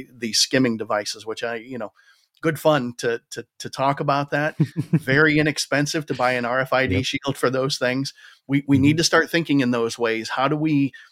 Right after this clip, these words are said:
Speaker 1: close the eighty on that eighty twenty rule?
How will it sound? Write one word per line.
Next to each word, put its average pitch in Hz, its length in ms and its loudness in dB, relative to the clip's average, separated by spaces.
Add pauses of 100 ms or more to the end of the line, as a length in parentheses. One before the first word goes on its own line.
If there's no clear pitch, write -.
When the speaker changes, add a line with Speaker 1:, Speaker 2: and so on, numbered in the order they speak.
(180)
Speaker 1:
close 151 560 2
the 135 320 2
eighty 143 500 0 (180)
on 123 200 2
that 120 180 2
eighty 120 260 0
twenty 120 360 -2
rule? 107 360 -4